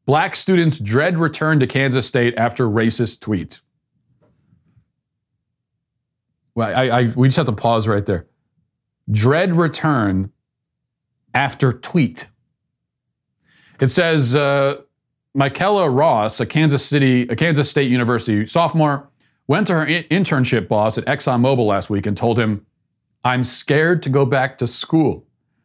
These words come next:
She wanted him to know why she couldn't concentrate on work. She was preoccupied checking in with schoolmates after a K-State,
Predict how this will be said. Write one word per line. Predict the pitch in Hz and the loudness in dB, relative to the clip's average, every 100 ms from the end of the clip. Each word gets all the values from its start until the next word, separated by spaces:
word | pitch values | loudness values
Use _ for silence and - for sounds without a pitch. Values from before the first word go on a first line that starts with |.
| _ _ | _ _
She | - | 0
wanted | 131 160 175 | 2 2 2
him | 165 151 | 2 2
to | 131 | 2
know | 139 131 | 2 2
why | 123 120 | 2 0
she | - 120 | -2 -2
couldn't | 139 135 127 | 0 0 0
concentrate | 131 123 - 123 | -2 -2 -2 -2
on | 120 139 | 2 2
work. | 220 98 - - _ _ _ _ _ _ _ _ | 2 -2 -8 -20 _ _ _ _ _ _ _ _
She | - | 2
was | 147 - - _ _ - | 2 0 -8 _ _ -4
preoccupied | 190 185 185 202 214 127 110 107 | 0 2 0 0 0 0 0 0
checking | - 180 170 160 | -2 -2 2 2
in | 165 | 2
with | 139 | 0
schoolmates | - 175 185 107 101 | 0 2 2 0 0
after | 110 107 | -2 0
a | 120 | -2
K-State, | - 151 147 - 139 135 | 0 -2 -2 0 0 -2